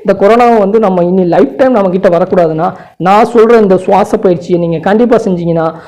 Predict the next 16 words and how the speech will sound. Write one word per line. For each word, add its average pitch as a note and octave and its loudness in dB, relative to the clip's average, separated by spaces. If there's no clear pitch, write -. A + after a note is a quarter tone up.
உங்களுடைய A3 4
மூச்சு G#3 -2
திறன் F#3+ 0
அதிகரித்து, F3 -2
உங்களோட F3 0
ஆக்சிஜன் G#3+ 0
லெவல் F3 0
அதிகமாகி, F3+ 0
உங்களுடைய E3 0
லங்ஸ்ல C#4 -4
இருக்கிற F#3+ 2
already B3+ 0
இருக்கிற G3 0
பிரச்சனையும் G3+ -4
சேர்ந்து G#3 2
வெளியில D#3+ -2